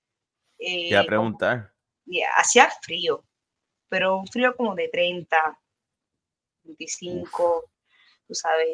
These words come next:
Speaker 2: este,
Speaker 1: Y
Speaker 2: mane-,
Speaker 1: vi,
Speaker 2: un
Speaker 1: vi,
Speaker 2: frío.
Speaker 1: vi en Prótico que te, te escapaste de, de un mal tiempo que va por ahí, que
Speaker 2: Sí.
Speaker 1: fuiste justo a tiempo.
Speaker 2: Fui justo a tiempo. De hecho, tenía un poco de miedo porque había visto que iba a nevar, pero después se fue todo y entonces dije, "Perfecto".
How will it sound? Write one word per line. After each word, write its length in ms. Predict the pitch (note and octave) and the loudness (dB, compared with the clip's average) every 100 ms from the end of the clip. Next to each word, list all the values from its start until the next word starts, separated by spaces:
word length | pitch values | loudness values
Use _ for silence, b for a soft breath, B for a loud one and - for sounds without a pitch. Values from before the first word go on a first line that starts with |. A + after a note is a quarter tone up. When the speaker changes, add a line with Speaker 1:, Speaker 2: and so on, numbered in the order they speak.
| D#3 | -6
Speaker 2:
este, 520 | _ D#3+ D#3 D3+ D3+ D3+ | _ -2 0 0 -2 -2
Speaker 1:
Y 60 | |
Speaker 2:
mane-, 240 | E3 E3+ A2 | 4 4 4
Speaker 1:
vi, 60 | |
Speaker 2:
un 120 | A2 G2+ - | 0 0 0
Speaker 1:
vi, 100 | A#2 | 2
Speaker 2:
frío. 200 | C3 A2 | 2 2
Speaker 1:
vi 220 | A#2+ A#2+ | 4 4
en 100 | C#3 | 4
Prótico 720 | F#3+ C3+ D3+ - E3 B2+ A2 | 6 6 6 2 -4 -2 -2
que 480 | G#2 G2 F#2+ F#2 - | -2 -2 -2 -4 -10
te, 100 | - - _ | -18 -20 _
te 80 | G#2 | -8
escapaste 640 | - G2 G2 G#2+ - C3+ | -2 2 2 0 -4 -8
de, 800 | A#2+ B2 A#2+ A#2 A2+ A2 A2 A2 | -4 -2 -2 -2 -4 -8 -12 -12
de 80 | G#2 | -10
un 80 | A2 | -6
mal 200 | A#2 A2+ | -4 -4
tiempo 300 | A2+ C3 C#3 | -4 -4 -6
que 100 | B2 | -4
va 140 | G2 G2+ | -2 -2
por 180 | A#2 | -2
ahí, 260 | G#2+ A2 C3+ _ _ _ _ _ _ _ _ _ _ | -2 -4 -10 _ _ _ _ _ _ _ _ _ _
que 100 | A2+ | -6
Speaker 2:
Sí. 40 | |
Speaker 1:
fuiste 340 | - G#3+ G#3+ B2 | 2 2 2 0
justo 360 | A#2 B2 - | -2 -4 -4
a 80 | B2+ | -4
tiempo. 520 | B2 A#2+ A#2 G2+ F#2 _ _ _ _ _ | 0 -2 -2 -12 -14 _ _ _ _ _
Speaker 2:
Fui 240 | - A3+ | -4 0
justo 260 | G#3+ A#3+ C4+ | 2 6 6
a 80 | |
tiempo. 420 | B3 G#3 G3 G3 F#3+ | 6 2 0 0 0
De 160 | F#3 | 2
hecho, 160 | G#3 C4 | 0 2
tenía 200 | A3+ G#3+ | 2 2
un 80 | G#3 | 2
poco 160 | A3+ | 6
de 160 | C4 B3+ | 6 8
miedo 260 | B3+ C4 | 6 6
porque 180 | G#3+ G#3+ | 2 0
había 180 | F#3 F3+ | 0 0
visto 260 | G3+ - A3+ | -2 -4 2
que 100 | A3+ | 4
iba 140 | G#3+ | 4
a 20 | |
nevar, 340 | G#3+ G#3+ A3 A3 | 4 4 4 2
pero 200 | G3+ F3+ | -2 -2
después 360 | F3 - F#3+ | -6 -10 -10
se 100 | - | -8
fue 180 | G#3 G#3 | -4 -4
todo 460 | G#3 A3 A3+ A3 G#3 | 2 4 6 4 2
y 60 | |
entonces 360 | G3+ F3 - G3 | -2 -10 -8 -8
dije, 140 | F#3+ G3 | -8 -10
"Perfecto". 560 | F3 - F3+ - - | -10 -8 -10 -10 -18